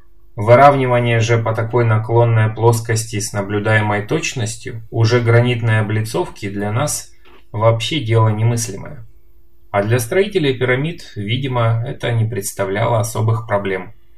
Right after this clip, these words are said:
По крайней мере, незаметно, чтобы они ограничились всего лишь двумя участками только из-за того, что им было сложно это сделать.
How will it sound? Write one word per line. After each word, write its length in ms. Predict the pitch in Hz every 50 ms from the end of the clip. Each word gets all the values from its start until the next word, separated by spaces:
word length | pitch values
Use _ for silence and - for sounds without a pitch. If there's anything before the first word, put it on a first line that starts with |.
| - - - - - - - - - - -
По 80 | - 104
крайней 400 | 107 - 120 131 131 131 127 123
мере, 260 | 123 123 123 120 120
незаметно, 640 | 120 120 120 120 135 139 143 143 123 113 104 98 92
чтобы 400 | - - - 98 98 95 98 98
они 260 | 101 101 113 131 135
ограничились 720 | 131 120 107 101 104 107 113 113 113 - 120 110 110 110 -
всего 300 | - - 104 107 110 107
лишь 460 | 104 104 104 107 - - - - - - - - - - -
двумя 400 | 113 107 120 131 139 131 117 104
участками 680 | 101 101 - - 113 110 - - - - 110 104 101
только 440 | 101 - 104 101 101 98 - 104 101
из-за 200 | 98 98 107 107
того, 300 | - 117 131 147 160 156
что 200 | - - - 110
им 200 | 110 113 110 107
было 280 | 110 113 110 110 107 104
сложно 440 | - - - 117 113 110 110 104 98
это 240 | 98 98 98 101 101
сделать. 540 | 101 101 107 120 101 92 - - - -